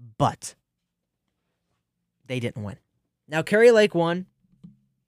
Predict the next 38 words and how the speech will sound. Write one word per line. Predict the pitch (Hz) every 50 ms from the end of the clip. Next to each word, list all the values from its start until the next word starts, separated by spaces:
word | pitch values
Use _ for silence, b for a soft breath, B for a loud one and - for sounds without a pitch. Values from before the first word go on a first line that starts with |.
| _ _ _ -
i-, | -
if, | 165 151 135 151 147 131 127 -
if | 120 147 151
the | - 135
fraud | 123 - 143 135 135 131
is | 120
accounted | 113 127 120 117 110 -
for | 117 113 113
and | 113 110 110
the, | 107 107 101 - _ _ _ _ _ _ _ _ _ _ _ _ -
um, | - 104 98 - - _ _ _ _ _ _ _ _ _ _ _ _ _ _ _ _ _ _ _ _ _ -
voter | 135 127 135 135 135 131 131 127 123 110 123 135
suppression | - - 123 - 143 139 135 - 120 110
is | 107
accounted | 107 104 - 104 107 107 104
for, | - 113 120 131 - _ _ _ _ _ _ _ _ _ _ -
she | - - 156
won. | 139 127 110 82 - _ _ _ _ _ _ _ _ _ _ _ _ _ _ _ _ _ _ _ _ _ _ _ _ _ _ _ _ _ _ -
Doug | 135 135 131 127
Mastriano | 123 123 123 - - 117 104 107 104 90
did | 95 101
not, | 98 - - _ _ _
obviously. | - 110 104 - - - - - - - _ -
But, | 151 - - _ _ -
but | 175 156
Kari | - - 196 214 208 202
Lake | 190 175 - -
won. | 113 101 - - - _ _ _ _ _ _ _ _ _ _ _ _ -
I | - 147 156
hope | 165 165 156
she | - - - 147
runs | 139 139 139 127
for | 135
vice | 123 123 123 120 -
president | - - 120 117 113 120
with | 101 104
Donald | 110 110 110 110 107
Trump. | - - 120 - -